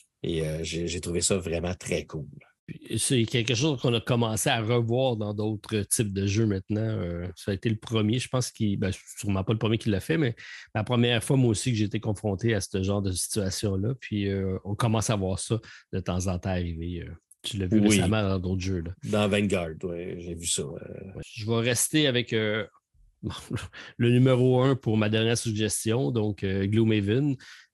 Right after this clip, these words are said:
Speaker 2: euh, qui devrait arriver avec Frosthaven, euh, éventuellement aussi.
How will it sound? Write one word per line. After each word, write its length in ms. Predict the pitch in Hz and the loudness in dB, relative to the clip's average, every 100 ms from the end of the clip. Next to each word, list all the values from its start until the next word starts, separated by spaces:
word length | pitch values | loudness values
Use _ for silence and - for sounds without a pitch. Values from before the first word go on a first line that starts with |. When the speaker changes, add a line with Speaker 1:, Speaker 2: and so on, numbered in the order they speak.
| - | -8
Speaker 2:
euh, 80 | 95 | -8
qui 180 | - | 0
devrait 260 | 104 101 104 | 2 2 2
arriver 200 | 95 98 | 2 2
avec 180 | 98 - | 0 -2
Frosthaven, 800 | - 104 95 104 98 110 110 101 | -2 -2 0 0 2 2 2 2
euh, 100 | 95 | 0
éventuellement 600 | 98 95 - 98 101 107 | -2 -2 -2 -2 2 2
aussi. 380 | 95 - 165 | 0 -2 -6